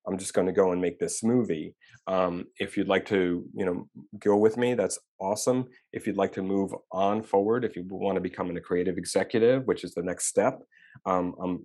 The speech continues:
I'm happy to help in any way I can." Um, and it just so happened that, um, a couple of weeks later, uh, a job opening at Flower Films, which is Drew Barrymore's company, um, opened up. And, um, I interviewed for it.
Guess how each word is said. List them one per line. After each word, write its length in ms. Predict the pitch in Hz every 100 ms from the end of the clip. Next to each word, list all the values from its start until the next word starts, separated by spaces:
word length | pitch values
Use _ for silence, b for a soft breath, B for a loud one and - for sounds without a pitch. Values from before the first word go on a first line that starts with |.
| -
I'm 100 | 92
happy 240 | 101 95 101
to 80 |
help 220 | - 95 92
in 80 | 90
any 140 | 90
way 220 | 90 87
I 60 | 85
can." 460 | - 92 101 135 139 B B B -
Um, 260 | 95 95 95
and 120 | 98
it 80 | 92
just 200 | 98 -
so 100 | 104
happened 500 | 87 98 - 98 92
that, 240 | 95 90 87 -
um, 300 | 92 87 85 _
a 40 | 104
couple 280 | - 101 95
of 40 |
weeks 280 | 92 92 -
later, 500 | 92 95 92 87 87 b b b
uh, 300 | 87 85 87 -
a 100 | 90
job 300 | 85 90 87
opening 400 | 92 98 90 87
at 280 | 85 85 - - _ -
Flower 260 | 110 127
Films, 400 | - 117 95 90
which 120 | - 87
is 80 |
Drew 120 | - 92
Barrymore's 480 | 101 113 92 85 -
company, 560 | 87 85 87 85 85 b b b -
um, 240 | 85 90
opened 360 | 101 95 90 87
up. 340 | 101 78 - - b b -
And, 560 | 92 92 90 87 90 87 -
um, 460 | 90 90 90 87 - _ -
I 380 | 90 87 85 87 - _ _ _ _ _ -
interviewed 480 | 104 117 107 117 113
for 300 | - 117 123
it. 200 | 131